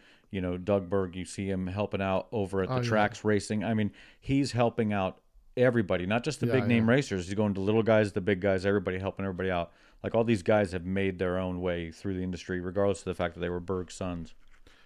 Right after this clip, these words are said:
Speaker 2: Yeah, I think that's, that's the other, that's the other big, uh, the other big thing I wanna get is just each one of them has their own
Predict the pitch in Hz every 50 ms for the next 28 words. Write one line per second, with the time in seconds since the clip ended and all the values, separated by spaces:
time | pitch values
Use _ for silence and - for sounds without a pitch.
0 | - - - 127 131 123 120 123 120 151 139 120 143 127 - - - 135 135 123
1 | - 131 131 127 127 131 135 156 147 - 156 143 131 120 107 120 120 107 - -
2 | 123 120 - - _ _ _ - 92 95 110 117 123 123 127 131 131 131 139 127
3 | 120 117 110 120 127 123 110 - 135 120 117 113 110 110 104 104 101 107 139 147
4 | 135 120 117 101 101 120 110 - - - - 175 151 131 - 139 139 131 120 113
5 | 120 113 107 120 117 117 110 95 120 113 107 - 123 120 113 113 113 110 107 107
6 | 98